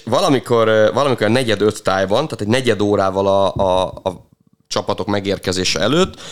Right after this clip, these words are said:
akkor szóltak, hogy egyetlen egy kérdést lehet föltenni mindenkinek, mert hogy ugye volt a dazon volt, volt a C B S volt, volt, ö, volt egy, ö,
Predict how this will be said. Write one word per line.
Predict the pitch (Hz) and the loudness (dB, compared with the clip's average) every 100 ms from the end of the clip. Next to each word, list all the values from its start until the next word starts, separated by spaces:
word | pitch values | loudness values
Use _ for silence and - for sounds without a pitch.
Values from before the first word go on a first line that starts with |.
| - - - | -18 -20 -8
akkor | - 156 - 117 101 | -2 -2 0 0 0
szóltak, | - 113 104 107 147 - | 0 0 0 -2 -2 -6
hogy | 120 123 - | -4 -4 -2
egyetlen | - 135 107 101 98 | -4 -2 -2 -2 0
egy | 92 - | -2 -2
kérdést | 95 90 85 82 - | -4 -4 -4 -8 -6
lehet | 87 - | -6 -6
föltenni | 85 82 - 76 55 - _ _ _ _ | -6 -6 -6 -10 -12 -16 _ _ _ _
mindenkinek, | 101 107 104 101 104 143 - | -4 0 -2 -2 -2 -2 -2
mert | 135 117 | -2 0
hogy | 117 104 - | 0 -4 -8
ugye | - 107 | -4 0
volt | 110 131 | 0 0
a | |
dazon | 104 127 151 160 | -2 -2 0 0
volt, | 139 131 123 - - - - - | 2 2 2 -4 -14 -20 -20 -4
volt | 107 92 | -2 0
a | 101 | -2
C | - | 0
B | 127 139 151 127 | 0 2 2 2
S | - | 0
volt, | 117 113 104 - - - - | 2 2 -2 -6 -14 -20 -20
volt, | - 95 107 101 - | -6 -2 0 -2 0
ö, | 101 98 95 92 | 2 2 2 0
volt | 85 101 101 | -2 -2 0
egy, | 95 87 95 | -2 -4 -2
ö, | 95 92 90 90 90 | 0 0 0 -2 -4